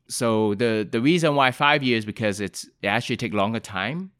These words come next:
now, I actually think, to make a really big impact. Is back weighted is allow you to give more equity to your team without the risk, right? So if at the beginning they were not really doing well,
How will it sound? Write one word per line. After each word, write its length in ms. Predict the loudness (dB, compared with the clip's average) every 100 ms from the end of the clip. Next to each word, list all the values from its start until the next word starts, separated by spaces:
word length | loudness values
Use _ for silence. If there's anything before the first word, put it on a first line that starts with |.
| -12
now, 320 | -6 -4 -4
I 100 | -2
actually 280 | -2 -2 -10
think, 440 | -6 -4 -4 -8
to 340 | -14 -6 -4 -4
make 220 | -4 -6
a 60 | -6
really 260 | -4 -4
big 200 | -6 -8
impact. 420 | -6 -10 -6 -8 -6
Is 120 | -10
back 320 | -2 0 0
weighted 480 | 0 0 2 0 -2 _ _ -4
is 300 | -2 -2 -2
allow 400 | -2 0 2 2
you 240 | 0 -4
to 160 | -4 -8
give 160 | -6
more 200 | -4 -4 -4
equity 460 | -6 -4 -8 -6
to 180 | -8 -6
your 80 | -8
team 420 | -8 -8 -6 -6 -8 _ _ _ _ -6
without 320 | -4 -2 -4
the 100 | -4
risk, 400 | -6 -8 -10 -14 _ _ _ _ -10
right? 240 | -6 -6
So 200 | -6 -8
if 120 | -4
at 200 | -2 -2
the 40 | 0
beginning 520 | 0 0 0 0 0
they 100 | 0
were 160 | 0
not 420 | 0 0 0 0 -2
really 220 | -2 -2
doing 400 | -2 -4 -4 -4
well, 380 | -4 -4 -4